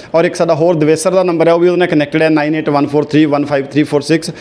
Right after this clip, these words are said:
ਸੋ ਕਿਸੇ ਵੀ ਨੰਬਰ 'ਤੇ ਕਦੀ ਵੀ ਕਾਲ ਕਰਕੇ ਕੋਈ ਵੀ ਸਰਵਿਸ ਲੈ ਸਕਦੇ ਨੇ, ਆਨਲਾਈਨ ਵੀ ਲੈ ਸਕਦੇ ਆ, ਆਫਲਾਈਨ ਵੀ ਲੈ ਸਕਦੇ ਆ।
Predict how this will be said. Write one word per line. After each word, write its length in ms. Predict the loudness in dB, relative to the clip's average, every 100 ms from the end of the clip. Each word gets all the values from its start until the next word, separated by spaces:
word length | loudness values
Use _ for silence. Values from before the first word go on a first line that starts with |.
| -16 -4
ਸੋ 140 | -2
ਕਿਸੇ 280 | 0 0 0
ਵੀ 80 | 2
ਨੰਬਰ 220 | 2 0
'ਤੇ 140 | -2
ਕਦੀ 240 | 0 0 0
ਵੀ 140 | 0
ਕਾਲ 220 | 0 0
ਕਰਕੇ 260 | 0 -2 -2
ਕੋਈ 200 | 2 0
ਵੀ 80 | 2
ਸਰਵਿਸ 340 | 0 0 2
ਲੈ 140 | 0
ਸਕਦੇ 280 | 0 0 0
ਨੇ, 220 | 2 2
ਆਨਲਾਈਨ 220 | 4 4 2
ਵੀ 80 |
ਲੈ 140 | 0 -2
ਸਕਦੇ 260 | 0 0
ਆ, 40 | 0
ਆਫਲਾਈਨ 380 | 0 0 0 0
ਵੀ 60 |
ਲੈ 80 | 0
ਸਕਦੇ 280 | 0 2
ਆ। 120 | 2